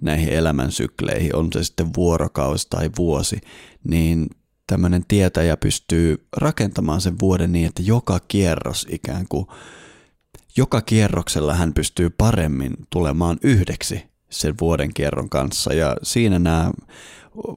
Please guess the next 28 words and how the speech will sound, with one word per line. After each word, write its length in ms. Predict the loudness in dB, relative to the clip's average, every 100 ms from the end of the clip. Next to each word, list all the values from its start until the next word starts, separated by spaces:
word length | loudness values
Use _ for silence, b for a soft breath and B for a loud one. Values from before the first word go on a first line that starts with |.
| -14 -16 -18 -20 -20 _
kalenterijuhlat 960 | 2 4 2 0 0 0 0 0 -4 -4
on 160 | -2
niin 180 | 0 -2
tärkeässä 680 | 0 0 0 -2 -4 -4 -4 -2
roolissa, 720 | -2 0 -2 -4 -4 -2 -2
ja 300 | 0 -2 -2 -6 -4
mon-, 220 | 0 0 0
monessa 440 | 0 2 2 2
mielessä 480 | 2 4 2 0 -2
se 100 | -2
syklin 520 | 0 0 0 -2 -2 -4
aloittaja, 720 | 0 2 2 -2 -2 0 0 -2 B B B B -4
ja 220 | -2 -2 -6 -4
pakollinen 540 | -2 0 2 4 4
lisäys 380 | 4 4 2 2
aina, 260 | 2 2 2
mistä 440 | 0 0 -2 -2 -4 -6
ei 200 | -2 0
voi 100 | 0
puhua 280 | 0 -2
syklialoituksesta, 960 | 0 -2 -2 -2 0 -2 -2 -6 -8 -8
koska 360 | -6 -6 -4 -6 -6
sykli 380 | -8 -4 -2
voi 140 | 0 2
aloittaa 340 | 2 0 0
mistä 380 | 2 0 0 -4 -6 _ -20 _ _ _ 0
tahansa, 360 | 4 4 2
mutta 400 | 0 0 0 -2